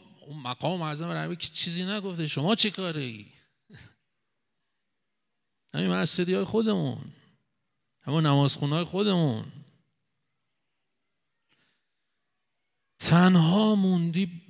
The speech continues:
پای امامت باش. مسخرت کردن، پای امامت باش.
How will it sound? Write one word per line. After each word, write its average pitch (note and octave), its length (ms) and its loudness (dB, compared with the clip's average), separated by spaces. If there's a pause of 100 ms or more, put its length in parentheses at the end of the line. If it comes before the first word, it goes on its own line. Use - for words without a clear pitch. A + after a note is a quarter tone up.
(460)
پای D3 280 0
امامت C#3 420 -2
باش. - 640 -6 (1500)
مسخرت F3 640 4
کردن، E3+ 380 -4
پای E3 200 -4
امامت E3 340 -2
باش. F3 580 -6